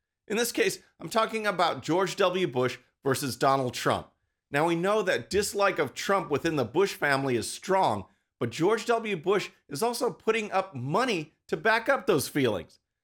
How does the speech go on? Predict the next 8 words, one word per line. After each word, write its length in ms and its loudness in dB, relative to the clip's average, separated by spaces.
Several 360 0
key 220 -6
Republican 560 -2
office 380 0
holders 340 -2
targeted 420 0
by 160 2
Trump 460 -2